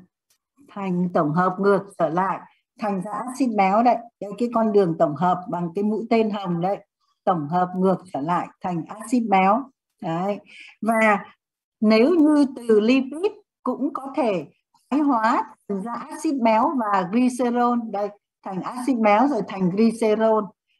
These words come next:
Đấy, glycerol vừa nói lúc nãy rồi. Axit béo, axit béo qua quá trình beta oxy hóa thì lại cũng tạo thành acetyl conzima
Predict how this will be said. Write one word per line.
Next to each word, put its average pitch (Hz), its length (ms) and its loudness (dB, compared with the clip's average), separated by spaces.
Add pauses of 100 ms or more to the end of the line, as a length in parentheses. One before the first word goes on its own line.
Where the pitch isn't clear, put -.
(120)
Đấy, 180 220 -6
glycerol 240 640 2
vừa 196 180 -2
nói 175 260 -2
lúc 254 140 -6
nãy 214 280 -6
rồi. 214 220 -4 (600)
Axit 262 200 -4
béo, 220 480 2
axit 285 320 -2
béo 233 300 4
qua 262 260 4
quá 214 160 2 (160)
trình 185 220 -6
beta 254 500 -2
oxy 247 360 0
hóa 214 400 2 (340)
thì 240 140 0
lại 214 220 -2
cũng - 260 -8 (140)
tạo 180 140 -16
thành 208 240 -6 (240)
acetyl 247 500 2
conzima 226 720 0